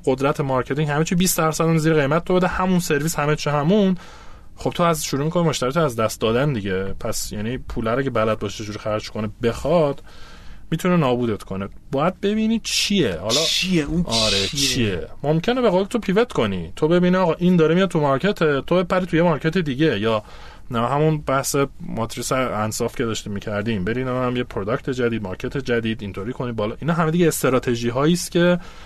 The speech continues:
Speaker 1: تو می‌ریزی. منتها مسئله اینه که تو از قبل چی کار کنی که اگه طرف اومد، تو حاضر باشی، حداقل بتونی از قبل، مثل شطرنجت به نظرم اینجا
Speaker 2: مهم.
Speaker 1: نگاه کنی تو ریسک منیجمنت، تو برنامه‌ریزی
Speaker 2: کاملاً
Speaker 1: استراتژیکت
Speaker 2: درست.
Speaker 1: که آقا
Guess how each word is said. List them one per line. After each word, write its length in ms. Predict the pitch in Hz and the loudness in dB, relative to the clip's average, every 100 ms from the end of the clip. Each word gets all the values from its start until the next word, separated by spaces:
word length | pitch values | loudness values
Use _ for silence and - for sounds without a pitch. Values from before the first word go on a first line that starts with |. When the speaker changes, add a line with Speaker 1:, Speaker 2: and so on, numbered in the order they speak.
| - - | -18 -14
Speaker 1:
تو 120 | - 156 | -2 2
می‌ریزی. 380 | 165 127 98 | 4 2 -2
منتها 280 | 101 113 147 | -6 -2 2
مسئله 480 | 175 156 - 123 147 | 2 2 0 0 2
اینه 180 | 175 190 | 2 2
که 140 | 196 180 - | -2 -6 -2
تو 100 | 180 | 0
از 320 | 165 131 - - - | 2 0 -2 -14 -4
قبل 460 | 135 185 180 120 101 - | 0 2 0 -2 -4 -6
چی 160 | 113 | -6
کار 300 | - 156 185 | 0 2 2
کنی 500 | 170 117 113 113 113 | 0 -2 -2 -2 -4
که 160 | 110 117 | -4 -4
اگه 200 | 117 123 | -2 -2
طرف 400 | 120 117 120 - | -2 -2 -2 -6
اومد، 380 | 131 120 139 175 | -8 -4 -2 -2
تو 100 | - 190 | 0 0
حاضر 480 | 160 127 139 170 | 2 2 2 2
باشی، 240 | 113 87 107 | 2 -2 -4
حداقل 320 | 110 107 143 | -4 -2 -2
بتونی 400 | 151 156 165 160 | -2 -2 -2 -2
از 180 | 120 110 | -2 -4
قبل، 160 | 127 143 | -4 -2
مثل 180 | 156 175 | -2 -2
شطرنجت 680 | - 127 - 139 127 98 90 | -2 -2 0 -2 0 -2 -4
به 160 | 92 | -6
نظرم 380 | 87 90 92 87 | -8 -6 -4 -4
اینجا 240 | 87 98 | -4 -2
Speaker 2:
مهم. 120 | 90 117 - - - - | -4 -6 -14 -18 -12 -2
Speaker 1:
نگاه 340 | 120 131 156 | 0 2 0
کنی 500 | - 175 180 180 185 175 | 2 4 4 4 2 -2
تو 120 | 131 | -4
ریسک 260 | 120 - | -2 -2
منیجمنت، 580 | 117 113 110 110 135 160 165 165 160 | -2 0 0 -2 -2 0 2 4 2
تو 160 | - 123 - - | -2 -10 -12 -8
برنامه‌ریزی 280 | 110 110 110 | -4 -2 0
Speaker 2:
کاملاً 180 | 113 110 | 0 2
Speaker 1:
استراتژیکت 560 | 120 110 120 110 127 | 2 0 0 -4 -2
Speaker 2:
درست. 180 | 175 175 | -2 -2
Speaker 1:
که 100 | - - | -6 -6
آقا 360 | 139 180 160 | -2 2 2